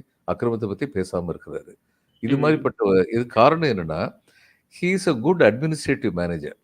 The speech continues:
Speaker 1: அவர் வந்து இதுல வந்து, ஆம், வாட்டர், த-, நீர், அ, மின்சாரம் இந்த ரெண்டுலயும் வந்து விலையை வந்து,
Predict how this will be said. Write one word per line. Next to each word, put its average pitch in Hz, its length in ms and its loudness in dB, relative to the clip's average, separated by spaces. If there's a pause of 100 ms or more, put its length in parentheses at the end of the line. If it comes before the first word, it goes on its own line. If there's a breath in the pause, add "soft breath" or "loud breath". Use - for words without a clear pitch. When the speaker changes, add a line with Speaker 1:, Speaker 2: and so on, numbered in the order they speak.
(500)
Speaker 1:
அவர் 92 180 0
வந்து 117 240 -2 (500)
இதுல 120 260 2
வந்து, 107 260 0 (440)
ஆம், 78 520 -6 (600)
வாட்டர், 110 460 0 (240)
த-, 82 360 -8
நீர், 131 300 2 (340 soft breath)
அ, 87 180 2
மின்சாரம் 110 440 2
இந்த 98 140 0
ரெண்டுலயும் 92 360 2
வந்து 107 180 -4
விலையை 104 300 2
வந்து, 90 240 -2